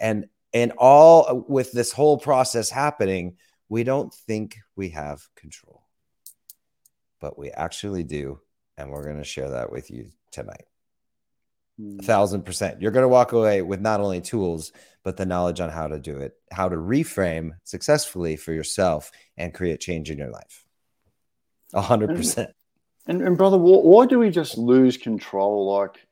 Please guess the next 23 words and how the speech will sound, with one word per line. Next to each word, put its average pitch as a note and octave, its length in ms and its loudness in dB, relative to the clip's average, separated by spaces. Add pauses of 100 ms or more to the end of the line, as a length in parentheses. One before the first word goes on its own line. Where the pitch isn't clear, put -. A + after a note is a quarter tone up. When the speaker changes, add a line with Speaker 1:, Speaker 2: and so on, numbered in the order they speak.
(540)
Speaker 2:
why B2 400 -4
do G3+ 80 0
we F#3+ 100 0
lose D3 300 -2
control G#2 800 -6
of G2 160 -12
some G#2+ 180 -10
of G2 120 -10
these G2 260 -8
thoughts G2 380 -8
within F#2+ 260 -10
our F#2+ 140 -8
lives? F#2+ 720 -10 (840)
Speaker 1:
Well, C#3 240 4
it's, - 320 0 (340)
the B2+ 140 0
brain C#3 480 2
is C#3 180 0
a A#2 640 4
pattern C#3 640 -2
recognition G#2 840 -4
machine. F2 600 -10
So G2 760 -2